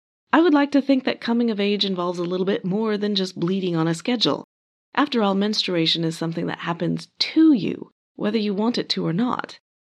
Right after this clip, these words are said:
It seemed quite different than a boy proving his strength or courage or whatever by doing something of his own free will. However, that is me proving my own cultural baggage and biases, as you may see in the rest of this episode.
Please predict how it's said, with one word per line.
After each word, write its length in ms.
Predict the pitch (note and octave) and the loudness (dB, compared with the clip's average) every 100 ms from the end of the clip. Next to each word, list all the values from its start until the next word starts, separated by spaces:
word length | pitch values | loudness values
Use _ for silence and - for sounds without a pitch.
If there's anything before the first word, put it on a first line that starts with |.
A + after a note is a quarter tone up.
| _ _ | _ _
It 120 | B3+ | 2
seemed 240 | D4+ D4+ - | 6 6 4
quite 320 | - F4+ - | -2 -2 0
different 360 | A#3+ A3+ G#3 | -2 -2 -2
than 100 | F#3 | -2
a 60 | G3 | -2
boy 260 | G3 F#3+ F#3+ | 0 0 -2
proving 400 | - A#3 G#3+ G#3+ | 0 0 0 -2
his 160 | G3+ | -2
strength 340 | - E3+ E3+ F3+ | -2 -2 -2 -4
or 80 | F3+ | -6
courage 340 | E3+ D#3 D#3 | -2 0 0
or 80 | E3 | -2
whatever 380 | D#3+ G3 G3 E3+ | 0 0 2 0
by 120 | E3+ | 0
doing 220 | G3+ G#3+ | 0 0
something 340 | G3+ F#3 F3 F3 | -2 -4 -2 -2
of 80 | |
his 140 | F3 E3+ | -2 -2
own 160 | D#3 | -2
free 180 | D3 D#3 | -2 -2
will. 460 | D#3+ A#3 G#3 - - _ _ _ _ | 2 2 2 -2 -14 _ _ _ _
However, 380 | D4+ F4+ C4 C4 | 6 6 6 4
that 240 | G#3 A#3 | 2 2
is 160 | D#4+ C4 | 2 2
me 480 | G3+ A3 A#3+ F#3 G3 | 2 2 0 0 -4
proving 460 | - G#3+ G#3+ G#3+ | -4 -4 -2 -2
my 180 | F#3 F#3 | -2 -2
own 280 | - F3+ G3+ | -4 -4 -4
cultural 500 | - E3+ D#3+ F3 G3 | -6 -8 -6 -6 -4
baggage 420 | G#3 D3 D3 E3+ | -2 -2 0 -2
and 140 | A#3 A#3+ | 0 0
biases, 640 | A#3 D4 - D#3+ D#3+ D#3+ - _ | 0 -2 -2 -2 -4 -6 -14 _
as 240 | F#3+ G3 G3 | -2 0 0
you 100 | F#3+ | 0
may 180 | F3+ | -2
see 460 | E3+ - D#4 F#3+ - | -2 0 0 0 -6
in 100 | - | -8
the 80 | E3 | -6
rest 260 | E3 E3+ - | -4 -6 -8
of 100 | E3+ | -10
this 160 | E3+ | -8
episode. 440 | - - - - | -8 -8 -12 -14